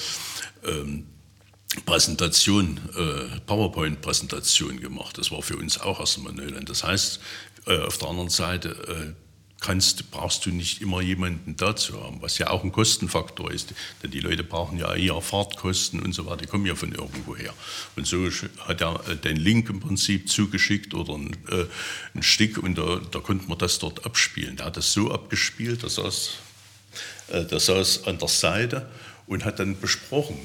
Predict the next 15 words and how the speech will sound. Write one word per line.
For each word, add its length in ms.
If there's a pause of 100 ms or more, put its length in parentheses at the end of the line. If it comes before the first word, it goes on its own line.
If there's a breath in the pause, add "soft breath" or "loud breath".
(240)
seine 280
Präsentation. 880
Hat 140
zwischendurch 580
auch 140
einmal, 320 (340 loud breath)
äh, 80
damit 260
das, 280
äh, 320
wirklich, 560
ähm, 460 (920)
äh, 840
äh, 40
so, 440